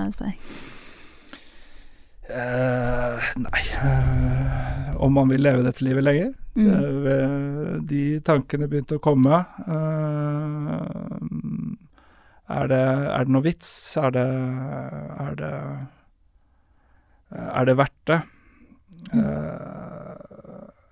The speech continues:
Speaker 2: men så har man, eh, eh, men på sykehuset så er jo de, da har man en vi-, viss kontroll, fordi du har så mye hjelp rundt deg da.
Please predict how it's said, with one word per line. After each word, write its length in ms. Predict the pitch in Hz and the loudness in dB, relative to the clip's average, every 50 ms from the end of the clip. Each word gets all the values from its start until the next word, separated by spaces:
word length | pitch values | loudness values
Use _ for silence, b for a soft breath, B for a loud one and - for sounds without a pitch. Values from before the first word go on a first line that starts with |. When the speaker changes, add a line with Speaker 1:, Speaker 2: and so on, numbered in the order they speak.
| b b b b b b b b b b b b b b _ - | b b b b b b b b b b b b b b _ 2
Speaker 2:
men 400 | 156 170 180 175 175 180 185 165 | 6 8 10 10 10 10 8 4
så 180 | - - 190 180 | 6 6 8 8
har 280 | 170 165 151 147 143 143 | 10 10 10 10 10 8
man, 320 | 151 151 147 147 147 147 147 147 147 147 147 | 8 6 6 6 6 4 4 2 4 4 4
eh, 480 | 143 147 147 147 143 143 143 147 147 143 B B B B B 160 | 6 6 6 6 6 4 4 2 2 0 B B B B B -12
eh, 640 | 170 170 160 156 151 143 139 139 143 151 151 156 160 | -8 -6 -4 -4 -2 -2 -2 -2 -2 -2 -4 -2 -2
men 380 | 156 151 160 156 160 160 160 - - - B B B - | 0 4 4 6 4 4 2 -2 -8 -12 B B B -6
på 100 | - 170 | -6 -4
sykehuset 640 | - - 196 185 156 - - 131 123 - - 151 - | 0 2 2 2 2 2 0 -2 -2 -2 -4 -6 -4
så 140 | - 165 151 | -2 0 0
er 160 | 147 143 143 | 0 0 0
jo 20 | |
de, 160 | 135 139 135 139 143 147 151 - - - - - - - - - | 0 0 0 0 0 -2 -4 -6 -8 -10 -12 -12 -12 -12 -10 -8
da 160 | - 156 139 | -8 -8 -8
har 220 | - - 147 127 131 | -6 -6 -6 -4 -4
man 380 | 139 139 147 151 151 156 160 - | -4 -4 -4 -4 -2 -2 -4 -2
en 160 | 165 - 80 80 80 | -2 -2 -2 -2 -2
vi-, 320 | - 78 76 - - - - 80 | -2 -4 -4 -4 -6 -8 -8 -8
viss 560 | 78 151 - - - - - - - - - | -8 -8 -6 -6 -6 -6 -6 -6 -6 -6 -6
kontroll, 720 | - - 156 160 139 - - - 151 151 143 139 147 143 147 - | -4 -4 -2 -2 -4 -4 -6 -6 -4 -2 -2 -2 -2 -4 -6 -10
fordi 400 | - - - 151 147 151 151 151 156 156 | -16 -14 -10 -6 -4 -4 -4 -4 -4 -6
du 200 | 156 165 156 143 | -6 -4 -4 0
har 260 | 139 143 135 131 131 | 2 4 4 4 4
så 220 | - - 143 143 143 147 | 2 0 -2 -2 -2 -2
mye 320 | 147 160 156 143 139 139 131 | -2 -2 -2 0 2 2 2
hjelp 380 | 131 127 123 127 - - - - | 2 2 0 0 -4 -8 -10 -10
rundt 160 | 143 131 - - - | -10 -10 -10 -10 -10
deg 160 | 143 135 143 | -8 -8 -10
da. 80 | 156 | -12